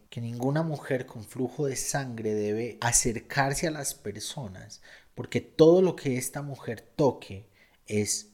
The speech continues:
contaminado, es impuro. La cama donde duerme, el plato donde come, los cubiertos con los que come, las sandalias que la calzan,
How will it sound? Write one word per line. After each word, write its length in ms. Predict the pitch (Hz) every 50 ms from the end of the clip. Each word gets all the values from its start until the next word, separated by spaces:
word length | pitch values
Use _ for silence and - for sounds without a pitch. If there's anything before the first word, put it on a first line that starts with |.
| _ _ _
contaminado, 880 | - - 113 110 104 - 101 98 98 95 95 101 110 113 107 92 87 92
es 240 | 98 - - - _
impuro. 760 | 113 113 110 110 104 - - _ - 139 113 92 - 98 - - _ _ _ _
La 200 | - 92 87 -
cama 280 | - - 95 95 101 98
donde 280 | 95 95 92 92 90 87
duerme, 640 | 90 92 101 107 104 101 95 98 95 95 101 - _ _
el 160 | 104 98 -
plato 640 | - - 113 107 92 87 - - - 101 104 107 - _ _ _ _ _ _ _
donde 420 | - - - 90 90 87 85 -
come, 560 | - - 117 110 107 104 101 101 98 104 - -
los 240 | - 113 107 104 -
cubiertos 880 | - - 107 104 104 113 123 131 127 123 120 - - - 127 117 - -
con 180 | - 110 104
los 180 | 98 92 - -
que 200 | - - - _
come, 520 | - - 127 123 117 107 98 92 - - _ _ _
las 260 | - 104 107 104 104 -
sandalias 920 | - - 117 104 110 107 110 113 135 139 139 139 147 151 156 165 - -
que 140 | - - 117
la 220 | 101 92 - -
calzan, 760 | - - - 147 110 98 95 95 - - - - - - -